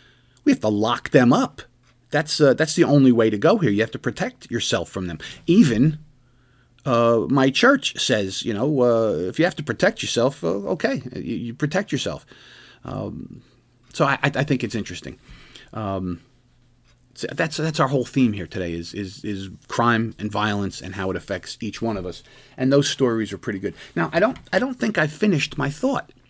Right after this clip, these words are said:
in the, in the first part of the episode. Uh, actually, when I started talking about the death penalty and why I think it's, it's reasonable. Not only it brings closure, the victims don't have to think about this person the rest of their life. They know the person has suffered the ultimate consequence for their action,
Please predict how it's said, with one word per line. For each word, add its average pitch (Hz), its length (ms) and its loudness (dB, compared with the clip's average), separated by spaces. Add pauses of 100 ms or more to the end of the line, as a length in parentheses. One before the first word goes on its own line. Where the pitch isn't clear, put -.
(340)
in 135 160 4
the, 113 220 0
in 120 120 2
the 104 420 0
first - 260 -4
part 110 180 2
of 98 60 -2
the 98 100 0
episode. 101 480 -2 (440)
Uh, 104 200 -8
actually, 117 420 -2
when 120 160 2
I 117 100 0
started 160 340 -2
talking 139 240 0
about 101 160 -2
the 95 100 -4
death 98 240 -4
penalty 107 320 -4
and 101 140 -2
why 135 240 0
I 113 80 -4
think 107 300 -6
it's, - 260 -8
it's - 400 -8 (240)
reasonable. 127 680 2
Not 123 160 2
only 135 180 6
it 101 80 -8
brings 110 220 0
closure, 117 520 2 (400)
the 123 80 -4
victims 120 320 2
don't 113 140 0
have 113 120 -4
to - 80 -8
think 151 240 2
about 110 220 0
this 101 140 -4
person 101 360 -2
the 98 80 -2
rest 98 240 -2
of 92 60 -4
their 80 120 -6
life. 85 360 -8 (960)
They 117 100 2
know 120 140 8
the 110 80 4
person 120 340 0
has 101 200 -4
suffered 107 400 -2
the 98 160 -6
ultimate 120 440 -2
consequence 123 600 -2
for - 80 -8
their 92 160 -4
action, 92 380 -6